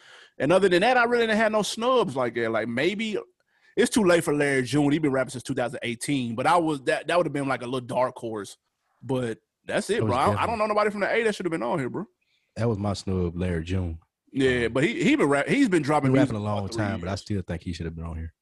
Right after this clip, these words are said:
Speaker 2: I don't know how old that nigga is.
Speaker 1: Thirty.
Speaker 2: Uh, that's a good point out. I didn't realize that there wasn't a lot, nobody from Atlanta on here. I do like Lakia. Um, and to answer your question of who I thought was going to be around the longest, I think it will be forty-two Doug.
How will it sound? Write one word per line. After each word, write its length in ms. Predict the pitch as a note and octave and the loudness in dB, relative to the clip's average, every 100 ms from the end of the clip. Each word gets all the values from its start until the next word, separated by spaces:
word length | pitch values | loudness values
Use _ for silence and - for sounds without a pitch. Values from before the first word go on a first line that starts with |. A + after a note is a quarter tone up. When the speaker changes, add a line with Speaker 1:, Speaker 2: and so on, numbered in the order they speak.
| - | -6
Speaker 2:
I 40 | F#2+ | -4
don't 100 | F#2 | -2
know 60 | |
how 160 | E2 E2 | -2 -2
old 160 | F2 | -4
that 120 | D#2 D#2+ | -6 -10
nigga 300 | D#2+ D#2+ D#2+ | -10 -8 -8
is. 180 | - - - - - _ _ | -12 -18 -20 -20 -20 _ _
Speaker 1:
Thirty. 320 | - A#2 A2+ B2+ | -4 -2 0 -2
Speaker 2:
Uh, 220 | D3 B2 | -2 0
that's 180 | E3+ - | 0 0
a 60 | A#2 | -2
good 400 | F#2+ D#3+ - - | 2 2 0 -6
point 260 | D3+ G3 F#2+ | -2 -2 -2
out. 120 | F2 | -2
I 100 | C3+ | -2
didn't 140 | D#3 | 0
realize 280 | C3+ A#2 A2 | 0 0 0
that 60 | G#2 | -2
there 80 | G2 | -2
wasn't 220 | A2 G2+ | -2 -2
a 20 | |
lot, 100 | F#2+ - | -6 -6
nobody 1000 | G2 G#2+ F#2 F2+ _ - G2+ G#2 F#2 F2+ | -4 -4 -4 -12 _ -6 -2 -2 -2 -6
from 280 | - G#2 | -6 -4
Atlanta 440 | F#2 E2+ F#2+ F#2 E2+ - | -4 -4 -4 -4 -6 -6
on 240 | G2+ G2 | -4 -4
here. 260 | F2 F2 E2 - - _ - | -4 -6 -8 -14 -20 _ -8
I 80 | |
do 240 | G#2 A#2+ C#3+ | 0 2 2
like 240 | A2+ A2+ | 2 0
Lakia. 680 | G2+ F#2+ - A#2+ G#2 F#2 F#2 - _ | -4 -8 -6 -2 0 -2 -6 -10 _
Um, 340 | F#2+ F#2 F2+ - | -6 -4 -4 -4
and 120 | F#2+ | -6
to 120 | - - | -8 -10
answer 320 | A2+ C3 - A#2 | -4 -4 -2 0
your 140 | A2+ | 0
question 360 | - A2+ G#2 G2+ | 0 -2 0 -4
of 60 | |
who 160 | - C3 | 0 0
I 100 | G#2 | 0
thought 240 | - G2 F#2 | -2 -6 -6
was 100 | F2 | -8
going 280 | F#2+ F#2+ F#2 | -4 -4 -4
to 100 | F#2 | -6
be 220 | G2 G2+ | -2 -2
around 600 | E2+ F2 G#2 G2+ G2 F2 | -2 -4 -2 0 -2 -4
the 40 | |
longest, 680 | F2 E2+ G2 G#2+ G2 F2+ E2+ - - - _ - | -4 -2 0 0 0 -4 -8 -12 -20 -20 _ -4
I 120 | F3+ | -2
think 260 | E3+ C3+ | 0 0
it 100 | C3 | 0
will 200 | C3 D#3 | 2 2
be 140 | B2+ C4 | 4 2
forty-two 480 | - G2 F2+ - E2 | 2 -2 -4 -6 -8
Doug. 320 | E2 D2+ - | -4 -6 -8